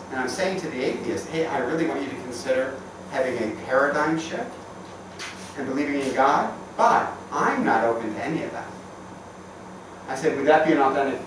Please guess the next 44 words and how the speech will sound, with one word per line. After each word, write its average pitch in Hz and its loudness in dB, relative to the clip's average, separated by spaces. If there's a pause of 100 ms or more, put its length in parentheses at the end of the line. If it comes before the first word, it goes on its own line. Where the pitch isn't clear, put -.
(140)
conversation?" 120 -2
And 107 -2
all 117 2
my 113 -2
students - -4
look 110 -4
at 98 -4
me 92 -6
and 95 -4
they 95 -6
go, - -4 (520)
"No, - -4 (200)
that, - -10
no." - -4 (100)
I - -12
said, - -4
"Okay, 190 -4 (300)
how 165 6
do 175 4
we 170 6
have 143 4
authentic - 0
conversations 113 -6
about 98 -6
the 104 -6
existence 113 -8
of - -12
God, - 0 (880)
uh, 98 0 (120)
when 113 -2
we - -4 (100)
kind 107 -2
of 104 -4
have 101 -6
based 104 -2
our 98 0
life 101 -2 (120)
on 104 -8
one? 98 -8
So 117 -2
talk - 2
to - -2
me, - -2 (320)
go." - 8